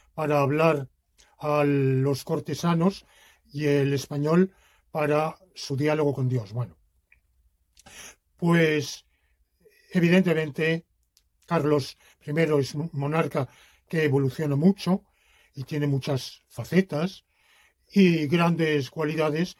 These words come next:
y grandes defectos. Yo pienso que Felipe segundo es un personaje a quien no faltan en absoluto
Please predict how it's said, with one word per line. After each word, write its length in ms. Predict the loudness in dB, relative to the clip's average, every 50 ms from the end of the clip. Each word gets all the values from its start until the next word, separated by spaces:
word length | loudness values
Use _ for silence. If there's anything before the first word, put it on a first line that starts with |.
| _ _ _ _ _
y 100 | -10 -6
grandes 400 | -4 -2 -2 -2 0 0 0 -2
defectos. 560 | -2 -4 -6 -8 -8 -8 -12 -16 -16 -16 -20 _ _ _ _ _ _ _ _ _ _ -20 -20 -20 -18 _
Yo 100 | -4 2
pienso 320 | 4 4 4 4 2 -2 -2
que 480 | 0 2 2 4 4 4 2 0 -2 _ _ _ _ _ _ _ _ _ _ _
Felipe 380 | _ -8 -4 -2 -2 0 0 -2
segundo 600 | -2 -2 0 2 2 2 2 2 0 -2 -4 -8 _ _ _ _ _ _ _ _ _ _ _ _ _ _ _ _ _ _ _ _ -20 -20 -20 -20 -20 -20 -10 -4
es 160 | -2 0 2
un 80 | 2 2
personaje 480 | 2 0 0 0 0 0 2 2 0
a 100 | 0 0
quien 420 | -2 -2 -2 0 0 0 -2 -4 -6 _ _ _ _ _
no 220 | -4 0 0 0
faltan 500 | 2 2 2 2 2 2 2 0 -2 0
en 140 | 0 0 -2
absoluto 640 | -2 -4 -4 -6 -4 -4 -4 -4 -4 -4 -6 -6